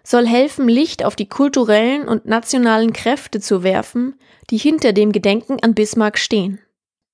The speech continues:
Die Verteilung der Gedenkstätten war für sie in gewisser Weise überraschend, angesichts der Zahl, die außerhalb des traditionellen Kerns Preußens vor achtzehnhundertfünfzehn liegen.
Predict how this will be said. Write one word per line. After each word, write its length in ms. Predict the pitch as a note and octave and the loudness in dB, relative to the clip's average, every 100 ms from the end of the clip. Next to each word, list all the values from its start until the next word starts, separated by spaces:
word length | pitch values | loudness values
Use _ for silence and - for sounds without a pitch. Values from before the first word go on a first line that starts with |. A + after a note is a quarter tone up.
| _ _ _ _ _ | _ _ _ _ _
Die 80 | A#3+ | -2
Verteilung 680 | A3+ G3 A3+ C#4+ D4 G3+ A3+ | 0 0 0 2 2 0 -2
der 120 | G#3 | -2
Gedenkstätten 840 | G#3+ G#3 G#3+ B3 - C4+ - D4 - - | -2 0 0 0 -2 -2 -4 -10 -12 -8
war 200 | A3+ D4 | 0 0
für 140 | D#4 | 2
sie 180 | C4+ C4+ | 0 0
in 100 | B3+ | 2
gewisser 400 | A#3 A3+ C#4 C#4+ | 0 0 0 0
Weise 300 | A3+ G#3 A3 | 2 0 0
überraschend, 760 | G#3 G#3 G3+ A3 - - - - _ _ | -2 -2 0 -4 -6 -12 -18 -20 _ _
angesichts 540 | A3+ B3+ B3+ A#3+ A#3+ | 0 2 2 0 -2
der 140 | - G3 | -2 -2
Zahl, 320 | - A#3 B3+ | 0 0 2
die 180 | A3 - | 0 0
außerhalb 520 | A#3+ C4 A3 G#3 G#3 | 0 0 0 -2 -2
des 200 | G3 G3+ | -6 -4
traditionellen 680 | - A3 G#3+ A3 G#3 G3+ G3+ | 0 0 0 0 2 2 0
Kerns 400 | - G3+ G#3+ - | 0 0 0 -4
Preußens 640 | - G3+ G#3+ A3 A3 G#3+ | -2 2 2 2 -2 -2
vor 380 | - G3+ G3+ - | 0 2 2 0
achtzehnhundertfünfzehn 1000 | G3+ - G#3 G#3 F#3 - A#3 - - D#3+ | -6 -2 0 0 -2 0 0 0 -6 -6
liegen. 360 | - - - | -6 -10 -12